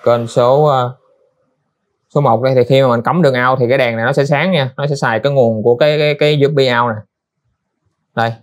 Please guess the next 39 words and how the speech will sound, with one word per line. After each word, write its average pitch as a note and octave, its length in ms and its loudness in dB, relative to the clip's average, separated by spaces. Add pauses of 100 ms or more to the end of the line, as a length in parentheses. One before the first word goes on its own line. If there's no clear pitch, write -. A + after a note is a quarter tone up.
(420)
các A#2 60 -8
bạn A#2 80 -4
thấy C3 160 -2
nè, A#2 140 -4 (240)
ao A#2 240 -2
cái B2 100 0
đèn G#2+ 160 -6
nó A2+ 60 -8
sẽ B2+ 140 -2
sáng. C#3+ 240 -2 (480)
Rồi G#2+ 120 0
mình A2+ 100 -4
sẽ C3 80 0
cắm C#3 220 -2
vào B2 140 -4
cái, C3 320 2
ờ, A#2+ 320 0 (280)
kênh A#2+ 300 0
số, C3+ 380 2
ờ, B2+ 300 0 (880)
số D3+ 140 0
một A2+ 220 2
đi. A#2+ 120 2 (2250)
Đó, C3 340 -4 (240)
khi C3 120 0
mình A2+ 140 -2
cắm C3 140 -2
vào C3+ 80 -2
kênh B2 120 0
số D3 60 0
một A#2+ 140 0
thì A#2 40 -6
cái B2 100 2
đèn A2 180 0
nó A#2 80 -4
sẽ C3 120 0
sáng C#3+ 240 -2
hơn B2+ 180 0
nè. G#2+ 60 -6